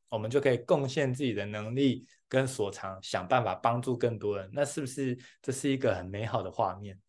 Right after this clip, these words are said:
所以呢，我就想跟大家说，其实情感这一块非常的重要，感觉这件事情真的非常的重要，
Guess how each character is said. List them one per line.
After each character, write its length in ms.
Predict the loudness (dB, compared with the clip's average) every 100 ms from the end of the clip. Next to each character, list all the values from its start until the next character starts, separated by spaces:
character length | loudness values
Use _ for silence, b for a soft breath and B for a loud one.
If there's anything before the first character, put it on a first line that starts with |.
| b b
所 100 | 4
以 60 | 6
呢， 300 | 8 8 6
我 60 | 2
就 80 | -4
想 180 | -4
跟 160 | -2 2
大 60 | 6
家 160 | 6
说， 340 | 8 8 8 6 B B
其 120 | -8
实 140 | -6
情 320 | -6 -6 -4 0
感 240 | 0 2
这 120 | 0
一 80 | 0
块 380 | 2 0 0 -6 -10
非 240 | 0 2 2
常 200 | 0 -4
的 80 | -6
重 240 | -6 -6
要， 280 | -6 -8 -6
感 240 | -2 -2 -4
觉 240 | -6 -4
这 80 | -2
件 140 | -2
事 80 | -2
情 200 | -4 -6 -4
真 160 | 0
的 100 | 0
非 100 | 2
常 120 | 0
的 80 | -2
重 160 | -4 -4
要， 200 | -4